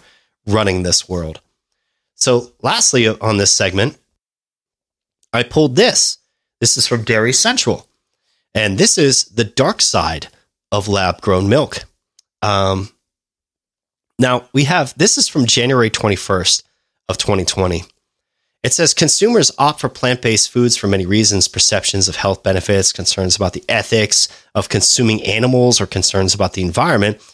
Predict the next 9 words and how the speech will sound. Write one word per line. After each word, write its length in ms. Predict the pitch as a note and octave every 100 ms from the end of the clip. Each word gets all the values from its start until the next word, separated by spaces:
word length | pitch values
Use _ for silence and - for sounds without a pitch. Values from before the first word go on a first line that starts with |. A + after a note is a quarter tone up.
| _ _ _ _ -
This 160 | -
trend 280 | - F3 E3
has 220 | B2 A#2
food 260 | - F#3+ G#3
producers 440 | A#2 A2+ G#2+ -
partnering 500 | - - A2+ A2 A#2
with 200 | A2 -
niche 280 | G2 C#3 -
companies 600 | - F#3 - G2 F#2+ -